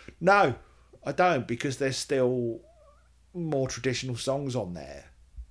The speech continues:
that I think, I think it comes close. And as we've said, it would be a better album if you took out some of the songs. It would almost be that album.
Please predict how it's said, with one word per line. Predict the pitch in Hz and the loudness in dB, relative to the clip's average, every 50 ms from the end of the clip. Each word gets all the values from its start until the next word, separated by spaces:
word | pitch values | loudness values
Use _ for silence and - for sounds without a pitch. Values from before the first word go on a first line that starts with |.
| - 104 - | -16 -12 -8
that | 107 101 101 95 82 - - - - _ _ _ _ - - - - | -8 -6 -6 -8 -10 -12 -16 -20 -20 _ _ _ _ -20 -18 -12 -10
I | 120 | -4
think, | 123 - 170 147 117 160 - - | 0 0 0 0 -2 -4 -2 -2
I | 143 | -2
think | 131 165 165 127 | 0 0 -2 -2
it | 143 135 | -2 -2
comes | - 156 147 127 - | 0 0 0 -2 -2
close. | - - 160 175 143 104 90 87 - - - - - - _ _ _ _ - - _ _ _ _ _ _ _ _ - - _ _ | 0 2 4 4 4 4 0 -4 -10 -12 -12 -12 -16 -20 _ _ _ _ -20 -20 _ _ _ _ _ _ _ _ -20 -20 _ _
And | - 120 123 | -6 -4 -2
as | 127 120 113 | -2 -2 -2
we've | - 117 110 104 | -4 -4 -4 0
said, | - 151 135 120 | 2 4 4 4
it | 110 95 | 2 0
would | 95 95 | -2 0
be | 117 | 0
a | 113 | 0
better | 110 - 120 101 95 110 | 0 0 0 0 0 0
album | 113 110 107 95 101 101 | -2 -2 -4 -4 -6 -8
if | 92 - | -8 -8
you | 113 | -8
took | - - 110 - 117 | -6 -6 -6 -6 -6
out | 107 101 98 - - - - - | -6 -6 -8 -10 -12 -20 -20 -16
some | - - 127 120 | -10 -6 -6 -4
of | 117 113 | -4 -4
the | 110 | -6
songs. | 104 - 156 156 131 104 87 85 - - - - - - - - - _ _ _ - | -4 -2 -2 -2 -2 -4 -8 -10 -12 -14 -14 -16 -18 -20 -20 -20 -20 _ _ _ -2
It | 147 143 139 | -2 -2 0
would | 135 156 156 | 0 2 2
almost | 147 135 135 131 127 120 120 117 - | 2 2 2 2 0 0 0 0 0
be | - 123 113 110 | 0 0 0 0
that | 101 113 107 101 90 90 | -2 -4 -4 -6 -6 -8
album. | 110 120 123 117 - 80 69 | -4 -4 -4 -4 -4 -6 -10